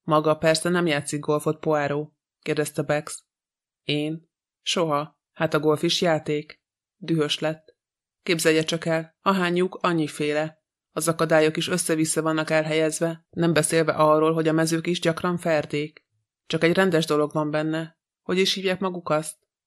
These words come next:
Ja igen, a tee-boxok, igaz? Azok legalább szimmetrikusak.” Nem tudtam megállni nevetés nélkül, ahogy Poirot a golfjátékot ismertette. Ő azonban kedvesen mosolygott rám, és egyáltalán nem volt megsértve.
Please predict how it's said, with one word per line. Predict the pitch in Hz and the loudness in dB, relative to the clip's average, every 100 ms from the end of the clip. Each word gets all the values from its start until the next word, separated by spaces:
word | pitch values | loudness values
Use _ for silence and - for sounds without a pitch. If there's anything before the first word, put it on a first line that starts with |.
| _ | _
Ja | - 160 | -2 2
igen, | 165 160 160 160 _ _ _ | 2 2 0 -6 _ _ _
a | 160 | -12
tee-boxok, | - 170 151 143 - - 147 - - _ | -6 -6 -2 -4 -6 -6 -8 -10 -20 _
igaz? | 156 160 156 156 - _ _ | -4 2 2 0 -8 _ _
Azok | - 165 156 | -4 0 0
legalább | 160 170 175 | 0 0 -2
szimmetrikusak.” | - 170 151 143 147 147 147 156 160 - _ _ _ _ _ _ _ _ _ _ _ - | 0 -2 -2 -6 -10 -10 -8 -6 -6 -10 _ _ _ _ _ _ _ _ _ _ _ -6
Nem | 147 147 | -2 -2
tudtam | 147 156 156 | 0 0 0
megállni | 151 156 160 | 2 2 2
nevetés | 160 156 160 160 | 2 2 0 -2
nélkül, | 170 160 160 160 | 0 -2 -2 0
ahogy | 160 151 | 0 0
Poirot | - 156 160 160 | 2 2 4 2
a | |
golfjátékot | 160 160 - 147 147 147 147 | 4 0 0 -4 -4 -4 -4
ismertette. | 151 160 147 - 156 - 160 165 _ _ _ | -4 -4 -4 -4 -6 -4 -6 -8 _ _ _
Ő | - 147 | -4 2
azonban | 147 151 175 170 | 2 2 0 0
kedvesen | 185 180 170 170 | -2 0 0 0
mosolygott | 160 156 156 156 156 | -2 -2 -2 0 -2
rám, | 160 156 | -2 -4
és | 160 - | -6 -8
egyáltalán | 185 175 151 147 151 | -2 -2 0 -2 -4
nem | 147 | -4
volt | 147 147 | -4 -4
megsértve. | 147 - 147 151 - 160 - | -6 -6 -6 -8 -8 -10 -10